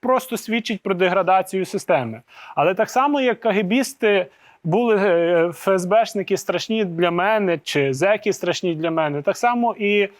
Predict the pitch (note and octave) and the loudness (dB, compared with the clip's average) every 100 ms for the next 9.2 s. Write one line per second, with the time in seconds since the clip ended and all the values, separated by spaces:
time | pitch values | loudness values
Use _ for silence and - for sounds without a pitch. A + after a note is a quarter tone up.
0 | _ _ - A#3+ A3+ G#3+ - A#3+ G#3 G#3+ | _ _ -6 0 2 2 0 -4 -4 -4
1 | G#3 G#3 G#3+ - A3+ C4 A#3 F#3+ F3 G3 | -2 -2 -2 -2 0 0 0 0 0 0
2 | F#3 F#3 E3 G3+ G#3+ G3+ G3 G3 A3+ A#3 | 0 -2 0 0 0 0 0 0 2 2
3 | G#3+ G3 G3 F#3+ F#3 F3+ _ _ _ _ | 0 -2 -2 -2 -6 -8 _ _ _ _
4 | D#3+ D#3 D#3 D#3 D3+ D#3 D#3 G#3 G3+ G#3+ | 2 4 4 4 4 2 -4 -16 -16 -14
5 | F#3+ E3 F#3+ G#3+ G#3 G3+ - F3+ D#3+ G3+ | -8 -6 -2 0 0 0 0 -2 -2 0
6 | G#3 F#3+ F3 E3+ G3 F#3 F#3 - G#3+ G3 | 0 2 0 0 -2 0 -2 -4 -6 -6
7 | E3+ E3 C#3+ F#3 G#3+ F3+ _ _ _ - | -6 -8 -6 -2 -2 -4 _ _ _ -10
8 | D3 G3+ A#3+ G3 F#3+ E3 E3 D3+ G3+ G#3+ | -6 -2 -2 0 0 0 -2 0 2 2
9 | E3+ D3 | 2 -2